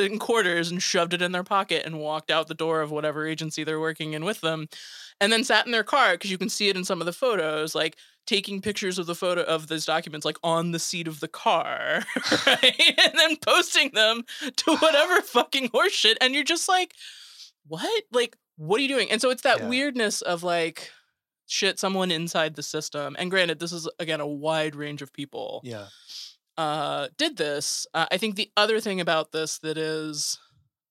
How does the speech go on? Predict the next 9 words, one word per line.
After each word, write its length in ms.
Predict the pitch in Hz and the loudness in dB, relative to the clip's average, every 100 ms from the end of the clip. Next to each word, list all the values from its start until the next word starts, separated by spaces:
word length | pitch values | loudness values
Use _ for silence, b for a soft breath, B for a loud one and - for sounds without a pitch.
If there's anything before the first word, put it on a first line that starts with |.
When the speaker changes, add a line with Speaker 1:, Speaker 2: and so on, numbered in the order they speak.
| - | -6
Speaker 1:
uh, 240 | 156 151 - _ _ | -6 -6 -10 _ _
raising 400 | 175 165 165 156 | -6 -4 -2 -4
hackles 440 | 156 151 151 147 143 - | -6 -6 -6 -8 -6 -4
and 180 | 165 | -2
made 160 | 165 160 | -2 -4
the 60 | 151 | -6
Pentagon 500 | 156 151 156 143 147 | -10 -8 -8 -8 -8
go 420 | 147 147 139 131 | -6 -4 -6 -10
ballistic 640 | 147 151 156 156 - 135 | -10 -8 -4 -4 -4 -8